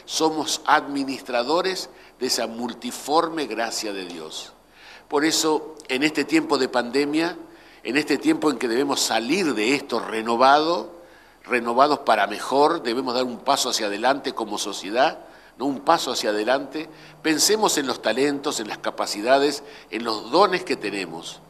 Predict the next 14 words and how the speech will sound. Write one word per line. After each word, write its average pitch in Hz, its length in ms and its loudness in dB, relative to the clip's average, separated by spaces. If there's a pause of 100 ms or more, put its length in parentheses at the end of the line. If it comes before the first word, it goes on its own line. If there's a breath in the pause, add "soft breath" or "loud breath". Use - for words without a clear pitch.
(240 soft breath)
Pensemos 151 560 0 (240 loud breath)
en 127 160 -2
esa 143 180 0
gracia 143 480 2
que 113 140 -4
Dios 127 160 -2
nos 113 180 -4
ha 113 60 -2
dado 123 180 2
a - 20 -2
nosotros, 135 580 -4 (280 loud breath)
que 113 100 -4
podemos 135 440 -2
compartirla 127 1300 0